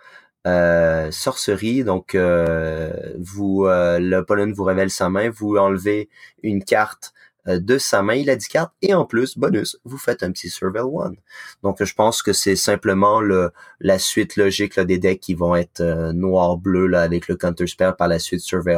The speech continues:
un, là, je pense qu'on va avoir, euh, tour un, une carte, tour deux, tour trois, ça devrait ressembler à peu près à ça, là. Donc, c'est, c'est, c'est notre Todd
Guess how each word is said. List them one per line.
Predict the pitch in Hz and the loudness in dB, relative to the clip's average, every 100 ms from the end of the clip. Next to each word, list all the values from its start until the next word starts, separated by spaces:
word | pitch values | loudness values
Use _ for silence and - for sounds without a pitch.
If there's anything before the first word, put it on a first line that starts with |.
| 82 | -2
un, | 98 92 | -2 -2
là, | 90 | -2
je | 85 | -4
pense | - 87 - | -4 -4 -4
qu'on | 87 | -4
va | 82 | -2
avoir, | 82 87 85 85 | 0 2 0 0
euh, | 82 - - - _ _ | -4 -10 -20 -20 _ _
tour | - 92 85 | -2 0 2
un, | 87 87 85 85 | 2 2 2 0
une | 85 85 | -2 -2
carte, | 82 82 85 | -2 -2 -4
tour | 87 87 | -4 -2
deux, | 85 85 | -2 -4
tour | - - | -8 -12
trois, | - 87 | -4 -2
ça | - | 0
devrait | 92 85 95 | -2 0 0
ressembler | - 87 85 90 | 0 -2 0 0
à | 87 | -2
peu | 85 | -4
près | - 87 | -2 -2
à | 82 | 0
ça, | - 113 | -2 -2
là. | 113 | 0
Donc, | 95 - | -4 -2
c'est, | 98 85 | -2 0
c'est, | - 95 - - | -2 -2 -4 -16
c'est | - 104 | -4 -2
notre | 104 104 104 - | 2 2 0 2
Todd | 117 | 2